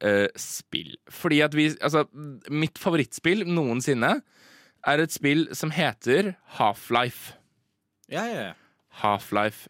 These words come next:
Speaker 1: eh, en er et dritbra spill. Half-Life to er legenda-, altså, det er et så utrolig bra spill.
Speaker 2: Kan
Speaker 1: Og
Speaker 2: jeg nå
Speaker 1: s-
Speaker 2: gjette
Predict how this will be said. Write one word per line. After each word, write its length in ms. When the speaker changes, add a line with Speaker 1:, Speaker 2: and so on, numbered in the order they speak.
Speaker 1:
eh, 1200
en 200
er 120
et 80
dritbra 720
spill. 240
Half-Life 380
to 220
er 180
legenda-, 840
altså, 180
det 80
er 240
et 120
så 420
utrolig 920
bra 240
spill. 300
Speaker 2:
Kan 120
Speaker 1:
Og 60
Speaker 2:
jeg 120
nå 140
Speaker 1:
s- 60
Speaker 2:
gjette 300